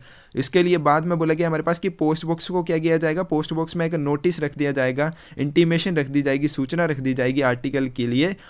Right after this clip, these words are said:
और उसको क्या किया जाएगा, पोस्ट ऑफिस में वापस लाया जाएगा और डिलीवरी डिपार्टमेंट में रख लिया जाएगा। The article will be returned to sender, या फिर आर्टिकल रिटर्न को,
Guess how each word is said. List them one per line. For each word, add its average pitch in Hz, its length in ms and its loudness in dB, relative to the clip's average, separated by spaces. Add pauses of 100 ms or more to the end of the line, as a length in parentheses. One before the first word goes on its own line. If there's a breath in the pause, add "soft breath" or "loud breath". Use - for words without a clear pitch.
(140 loud breath)
और 143 140 4
उसको 160 260 2
क्या 156 140 0
किया 147 200 4
जाएगा, 147 340 2 (120)
पोस्ट 147 240 0
ऑफिस 160 260 -2
में 151 140 0
वापस 127 400 0
लाया 139 160 2
जाएगा 139 260 2
और 147 100 0
डिलीवरी 127 420 2
डिपार्टमेंट 139 560 -4
में 135 80 0
रख 127 180 -4
लिया 123 160 0
जाएगा। 123 360 -4 (180 soft breath)
The 127 180 2
article 143 420 2
will 131 220 0
be 131 160 0
returned 123 360 -2
to 131 120 0
sender, 120 300 -4
या 113 160 -2
फिर 135 180 -2
आर्टिकल 120 460 0
रिटर्न 117 440 -4
को, 120 320 -4